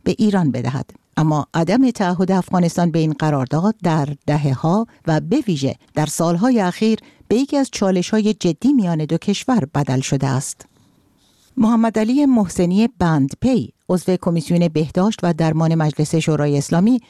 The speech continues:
می‌گوید که قیمت‌های دستوری دارو باعث شده تا کیفیت دارو در ایران افت کند.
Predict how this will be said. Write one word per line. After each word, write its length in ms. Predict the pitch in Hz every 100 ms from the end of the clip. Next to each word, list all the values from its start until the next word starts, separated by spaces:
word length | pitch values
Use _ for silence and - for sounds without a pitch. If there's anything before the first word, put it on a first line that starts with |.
| _
می‌گوید 400 | 220 196 190 190 -
که 100 | 185
قیمت‌های 600 | 180 175 170 180 170 170
دستوری 640 | 160 165 - 160 147 147
دارو 400 | 165 170 196 262 -
باعث 360 | 175 123 240
شده 360 | - 143 127 120 - _ -
تا 160 | 156
کیفیت 560 | - 175 180 247 285 254
دارو 340 | 185 170 160
در 160 | 156 180
ایران 420 | - 196 269 285 -
افت 300 | 196 - -
کند. 300 | - 139